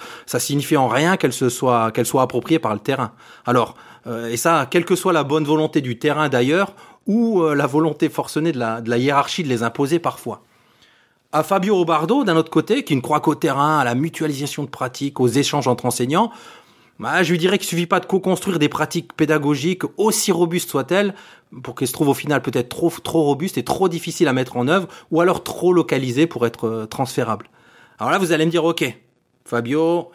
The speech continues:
et Yann Filippo, euh, ils ont tous les deux une conception erronée sur, sur, et se, ils se basent vraiment sur des mythes, et toi, mon petit gros malin, dans ta rubrique là,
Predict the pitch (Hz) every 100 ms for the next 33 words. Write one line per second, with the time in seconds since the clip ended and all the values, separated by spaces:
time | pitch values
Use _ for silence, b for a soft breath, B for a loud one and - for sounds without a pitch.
0 | _ - 107 127 123 139 156 180 180 180
1 | 175 B B - 120 135 139 143 143 196
2 | 202 180 190 165 156 147 151 - 139 131
3 | 143 147 139 120 113 113 107 104 - B
4 | - 110 110 104 101 107 113 120 156 127
5 | 147 170 160 113 123 143 226 139 - 165
6 | 156 123 - 127 113 123 127 139 160 127
7 | - 101 113 127 156 147 143